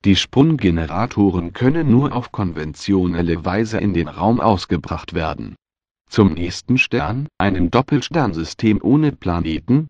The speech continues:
wären es schon sieben Komma fünf Lichtjahre. Dies ist deutlich zu weit für uns heute und auf lange Sicht. Des Weiteren ist ein planetenloses Doppelsternsystem wenig interessant.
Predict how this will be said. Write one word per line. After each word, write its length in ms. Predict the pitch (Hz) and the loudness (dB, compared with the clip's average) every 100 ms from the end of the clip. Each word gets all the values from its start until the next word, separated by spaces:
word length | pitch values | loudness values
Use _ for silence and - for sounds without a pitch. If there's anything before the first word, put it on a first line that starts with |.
| _ | _
wären 380 | 95 127 143 135 | 2 2 2 -2
es 200 | 98 - | -6 -8
schon 300 | - 95 82 | 0 2 2
sieben 380 | 92 123 127 | 0 0 0
Komma 320 | - 95 110 127 | 2 4 4 4
fünf 340 | - 110 - | 2 2 2
Lichtjahre. 760 | 85 78 - - 76 65 57 - _ _ _ _ - | -6 -6 -8 -6 -4 -6 -10 -14 _ _ _ _ -8
Dies 340 | 98 156 170 | 2 2 2
ist 300 | - 92 - | -4 -4 -2
deutlich 400 | 107 113 69 - | -2 -2 -6 -6
zu 180 | - 117 | -6 -4
weit 240 | 78 71 | -4 -6
für 160 | - 113 | -2 0
uns 260 | 104 113 | 0 0
heute 380 | - 98 131 127 | 2 2 2 -4
und 220 | 98 82 | -6 -4
auf 240 | - 123 - | -2 -4 0
lange 320 | 87 95 95 | 0 0 -2
Sicht. 480 | 98 87 - - - _ _ _ _ _ | -2 -6 -6 -16 -20 _ _ _ _ _
Des 260 | 104 110 - | 0 0 -2
Weiteren 460 | 90 101 92 82 | -2 0 -2 -2
ist 280 | 82 143 - | 0 -2 0
ein 220 | 73 80 | 0 0
planetenloses 1040 | 71 92 85 95 139 - 110 95 90 73 - | -2 -2 -2 0 0 2 2 2 0 -4 -4
Doppelsternsystem 1160 | 90 - 147 - 170 123 82 82 - 98 90 | -4 0 -2 0 -2 0 -2 -6 -2 2 2
wenig 380 | 87 117 95 - | 4 2 2 -2
interessant. 840 | 76 80 87 120 - 107 80 - | -6 -4 -6 -8 -4 -4 -4 -8